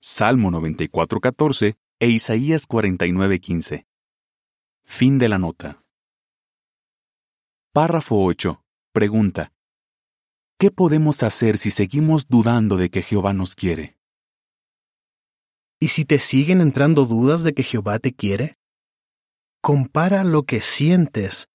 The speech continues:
Speaker 2: con lo que sabes. Aunque sientas que no tienes el amor de Dios, sabes que eso no es cierto, porque la Biblia nos enseña que Jehová nos ama. Recuerda que la Biblia siempre dice la verdad. En cambio, los sentimientos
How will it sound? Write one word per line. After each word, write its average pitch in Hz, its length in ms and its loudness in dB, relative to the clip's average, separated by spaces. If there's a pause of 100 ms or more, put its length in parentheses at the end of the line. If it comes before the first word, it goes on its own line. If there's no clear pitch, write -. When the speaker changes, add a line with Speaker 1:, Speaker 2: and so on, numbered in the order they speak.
Speaker 2:
con 131 200 0
lo 147 100 2
que - 80 0
sabes. 156 680 -2 (720)
Aunque 160 240 2
sientas 220 440 0
que 156 100 2
no 147 140 4
tienes 151 400 0
el 123 80 0
amor 110 280 0
de 120 120 -2
Dios, 107 480 -2 (180)
sabes 165 540 0
que 123 260 0
eso 151 240 -2
no 143 140 0
es 147 100 -2
cierto, 131 560 -4 (420)
porque 110 280 -2
la 104 80 0
Biblia 175 340 2
nos 175 200 0
enseña 143 500 2
que 104 140 -4
Jehová 104 360 -4
nos 127 220 -2
ama. 85 360 -10 (720)
Recuerda 160 580 2
que 120 100 -2
la 110 100 0
Biblia 143 380 0
siempre 160 600 0
dice 120 300 -2
la 123 100 -2
verdad. 120 400 -4 (920)
En 92 180 -6
cambio, 160 360 0
los 160 140 0
sentimientos 110 840 -2